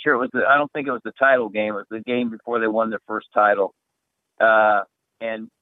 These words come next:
and Bill Sharman, I think Jerry West might have been there. Bill Sharman was the co-, coach, and I think after the game, Jerry West said, uh, "That's one of the greatest performances I've ever seen." And, of course,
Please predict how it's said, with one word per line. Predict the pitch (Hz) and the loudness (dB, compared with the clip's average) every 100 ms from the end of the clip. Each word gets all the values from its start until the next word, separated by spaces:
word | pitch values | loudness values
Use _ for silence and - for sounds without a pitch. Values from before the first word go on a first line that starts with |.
| _ _ _ _ _ _ _ _ | _ _ _ _ _ _ _ _
and | 110 104 | -12 -8
Bill | 127 131 - | -6 -8 -2
Sharman, | 131 - - - _ _ _ _ - | 0 0 -6 -20 _ _ _ _ -10
I | 143 | -10
think | - 156 107 | -8 -8 0
Jerry | 143 135 | 2 2
West | 123 131 127 | 4 2 2
might | 127 | 0
have | 123 | 0
been | 117 120 | -2 -2
there. | 120 117 | -2 -2
Bill | 139 135 | -2 0
Sharman | - 135 127 | 2 2 2
was | 113 107 | -2 -8
the | 104 | -6
co-, | 113 - _ _ - 110 | -6 -6 _ _ -2 -2
coach, | 107 | -2
and | 104 104 - _ _ _ _ _ - | -10 -12 -14 _ _ _ _ _ -6
I | |
think | 104 | 0
after | 110 107 104 | 0 0 -4
the | |
game, | 95 101 101 | -4 -2 0
Jerry | 104 101 | 2 2
West | 101 98 - _ _ _ _ _ - | 2 0 -2 _ _ _ _ _ 2
said, | 107 104 - _ _ _ - | 4 4 -2 _ _ _ -12
uh, | - - | -12 -2
"That's | 110 101 - | -2 -2 -2
one | 110 | -2
of | |
the | 101 | 0
greatest | 101 107 98 | 0 0 -2
performances | - - 113 110 - | -8 0 2 0 -2
I've | 101 | 0
ever | 104 101 95 | 2 2 -2
seen." | 113 107 107 _ - | -2 -2 -4 _ -2
And, | 139 | -2
of | 131 | 2
course, | 147 135 | 2 2